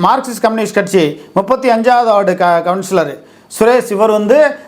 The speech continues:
திராவிட முன்னேற்ற கழகத்தினுடைய கூட்டணியாக இருந்தாலும் மார்க்சிஸ்ட் கம்யூனிஸ்ட் கட்சியில கடுமையான கேள்வி கேட்கக்கூடிய, எப்படி முத்துச்செல்வம் கடுமையா கேள்வி கேட்பாரோ, அஹ், செந்தில்நாதன் எப்படி அமமுகவை சேர்ந்த நாற்பத்தி ஏழாவது வார்டு கவுன்சிலர் செந்தில்நாதன், அமமுக மாவட்ட செயலாளர்,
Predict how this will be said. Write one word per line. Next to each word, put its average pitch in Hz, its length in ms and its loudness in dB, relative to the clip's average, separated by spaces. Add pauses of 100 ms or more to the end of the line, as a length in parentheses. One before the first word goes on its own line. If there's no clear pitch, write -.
திராவிட 240 380 2
முன்னேற்ற 226 400 -2
கழகத்தினுடைய 196 460 0
கூட்டணியாக 233 540 0
இருந்தாலும் 214 560 0
மார்க்சிஸ்ட் 214 320 -2
கம்யூனிஸ்ட் 202 360 -2
கட்சியில 202 380 2 (320)
கடுமையான 294 680 0
கேள்வி 247 340 -4
கேட்கக்கூடிய, 180 460 -2
எப்படி 196 240 0
முத்துச்செல்வம் 226 580 0
கடுமையா 240 440 0
கேள்வி 226 300 0
கேட்பாரோ, 202 500 2 (280)
அஹ், 185 380 2
செந்தில்நாதன் 247 600 0
எப்படி 214 280 -2
அமமுகவை 214 600 0
சேர்ந்த 190 540 0
நாற்பத்தி 220 300 -2
ஏழாவது 196 320 2
வார்டு 180 180 0
கவுன்சிலர் 180 540 -2 (300)
செந்தில்நாதன், 208 640 2
அமமுக 196 480 0
மாவட்ட 208 300 0
செயலாளர், 175 380 0